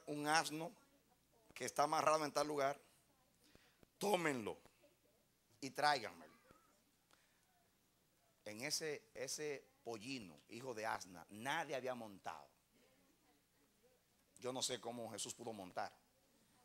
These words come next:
porque montársele encima a un animal que nadie le ha montado antes, uh, Jesús tenía que ser un, un jinete. Pero ¿saben ustedes lo que yo creo?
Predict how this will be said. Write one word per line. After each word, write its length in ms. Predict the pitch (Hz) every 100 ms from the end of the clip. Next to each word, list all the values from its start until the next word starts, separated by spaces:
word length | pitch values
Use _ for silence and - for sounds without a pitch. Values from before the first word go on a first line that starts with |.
| _ _ _ _
porque 220 | 110 107 110
montársele 500 | 107 104 143 160 139
encima 300 | 120 143 120
a 40 |
un 60 | 127
animal 420 | 127 117 120 98
que 160 | 104
nadie 300 | 98 107 131
le 60 | 131
ha 60 | 127
montado 440 | 117 131 113 107
antes, 480 | 110 92 - - -
uh, 500 | - 113 113 107 90 78 -
Jesús 240 | 101 101 135
tenía 200 | 143 139
que 60 |
ser 100 | 135
un, 160 | 139 135
un 160 | 127 139
jinete. 500 | 127 123 117 - - _ - - - - - - - - - - - - - - - - - - - -
Pero 160 | 143 143
¿saben 300 | 165 185 175
ustedes 240 | 160 165
lo 160 | 170 151
que 100 | 151
yo 160 | 160
creo? 380 | - 170 160 98